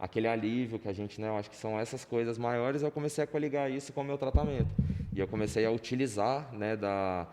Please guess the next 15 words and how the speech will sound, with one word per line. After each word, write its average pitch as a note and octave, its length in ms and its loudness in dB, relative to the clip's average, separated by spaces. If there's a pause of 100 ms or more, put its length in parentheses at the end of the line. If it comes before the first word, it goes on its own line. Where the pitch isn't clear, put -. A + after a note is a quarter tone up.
(240)
da, F2+ 240 0
da F#2 160 0
forma G2 640 0
da F#2+ 120 0
maconha A#2 480 -2
como C3 240 -2
uma C#3 160 0
forma C3+ 280 -2
de C#3 120 -6
tratar B2+ 420 0
os D3+ 160 0
meus, C#3+ 380 0
as G#2 160 0
minhas A2 180 0
reações. F#2+ 540 -2